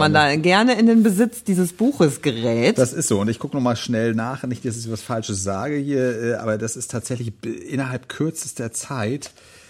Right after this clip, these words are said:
Speaker 2: sind von diesem, das ist ja ein, äh, damals gibt's ja keine Taschen, also gibt's, aber das ist
Speaker 1: Mhm.
Speaker 2: jetzt ein normales, äh,
Speaker 1: Ja.
Speaker 2: Hardcover, würde man
Speaker 1: Hardcover.
Speaker 2: heute sagen,
Speaker 1: Mhm.
Speaker 2: ne? Also davon sind dann tatsächlich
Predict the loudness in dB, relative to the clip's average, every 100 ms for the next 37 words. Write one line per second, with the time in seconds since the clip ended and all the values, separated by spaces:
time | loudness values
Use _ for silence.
0 | _ -2 -2 -2 -2 -2 0 0 4 4
1 | 6 6 4 2 0 -4 -2 0 -2 -8
2 | -10 -14 -10 -6 -2 -2 -2 -2 0 -2
3 | -2 -4 -4 -6 -8 -6 -6 -4 -4 -4
4 | -4 -2 0 2 4 4 2 -4 -6 -4
5 | 0 2 2 0 -4 -4 -2 0 0 -4
6 | -4 -2 -2 0 4 4 4 4 4 4
7 | 4 2 -2 0 2 2 2 0 -6 -6
8 | -8 -2 -2 0 0 0 -2 -6 -6 -6
9 | -4 -6